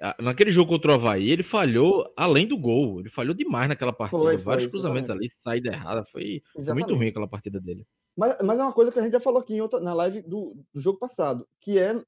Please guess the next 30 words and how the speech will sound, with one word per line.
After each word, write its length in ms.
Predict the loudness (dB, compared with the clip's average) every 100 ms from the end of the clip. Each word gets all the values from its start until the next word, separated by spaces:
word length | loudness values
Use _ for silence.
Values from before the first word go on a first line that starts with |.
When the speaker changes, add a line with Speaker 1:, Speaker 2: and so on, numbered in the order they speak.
| _ -12
Speaker 2:
o 100 | -8 2
goleiro, 520 | 4 6 6 6 4
você 180 | -4 -8
tem 80 |
que 80 | -2
decidir, 420 | -2 0 -2 -2
ó, 120 | -2 -2
meu 160 | 0
goleiro 260 | 4 4 2
titular 280 | -6 -2 0
é 100 | 0
esse. 340 | -4 -10 -20 _ _ _ _ _
Você 140 | 2
não 260 | 2 -4 -8
pode 180 | -8
ficar 160 | -6 -4
trocando 340 | -2 0 -2
todo 180 | 0 0
jogo, 340 | 0 -6 -6 -12 _ _ _ _ _
que 140 | 2 4
ele, 180 | 4 2 -4 _ -14
assim, 340 | -12 -12 -16 _ _ _ _ -20 -14 -12
veja, 320 | -4 -4 -4 -12 _ _ _ _ _ _ _ _ _ _ _ _ _ _ -10
ter 240 | -8 -8 -8
colocado 320 | -6 -4 -2
o 40 |
Jefferson 360 | 0 0 0 -8
no 120 | -6
jogo 220 | -4 -4
passado 580 | -6 -8 -4 -4 -4